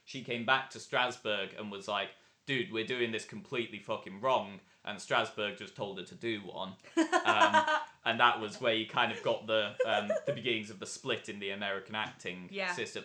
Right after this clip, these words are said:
Speaker 1: But I, you know, I, I fucking, <sighs>
Speaker 2: Then we've
Speaker 1: God.
Speaker 2: got Meisner as well.
Speaker 1: Uh, yeah, well, he came out of, oh, where the fuck is he from?
Speaker 2: He
Speaker 1: Uh,
Speaker 2: didn't, he
Speaker 1: he
Speaker 2: didn't really follow
Speaker 1: Pol-
Speaker 2: much of Stanislavski's stuff, did he? He ca-,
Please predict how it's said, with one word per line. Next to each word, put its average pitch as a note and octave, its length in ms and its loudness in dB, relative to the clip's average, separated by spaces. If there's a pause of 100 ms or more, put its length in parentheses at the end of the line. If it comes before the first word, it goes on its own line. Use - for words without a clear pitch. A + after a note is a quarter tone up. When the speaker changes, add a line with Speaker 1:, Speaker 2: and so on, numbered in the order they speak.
Speaker 1:
But B2 160 -2
I, B2+ 220 2 (140)
you D3+ 140 -2
know, G#2 180 2
I, B2 240 0
I B2 120 -2
fucking, B2+ 480 -8 (580)
<sighs> - 500 -14
Speaker 2:
Then A3 100 -8
we've - 20 -4
Speaker 1:
God. A3+ 280 4
Speaker 2:
got A3+ 120 2
Meisner G#3+ 440 -4
as G#3+ 120 -10
well. G#3+ 360 -2 (880)
Speaker 1:
Uh, D3 340 8 (160)
yeah, F3 300 10
well, D#3+ 120 0
he A3 240 -4
came G3 320 -2
out E3 240 6
of, C3+ 440 -2 (480)
oh, G#3 400 10
where E3 100 -4
the D#3+ 40 -6
fuck - 500 -12
is D#3 80 -10
he E3 160 -4
from? C#3 260 0
Speaker 2:
He - 100 -12
Speaker 1:
Uh, C#3 120 6 (100)
Speaker 2:
didn't, B2 140 2
he F3 80 2
Speaker 1:
he F4+ 60 2
Speaker 2:
didn't F#4 220 -6
really C4+ 160 -10
follow A3+ 300 -6
Speaker 1:
Pol- G#3 120 -6
Speaker 2:
much F3 100 -10
of - 60 -18
Stanislavski's G3+ 800 -8
stuff, D3 260 -14
did F3+ 120 -14
he? E3 80 -10
He F#3 160 -12 (100)
ca-, F#3 180 -8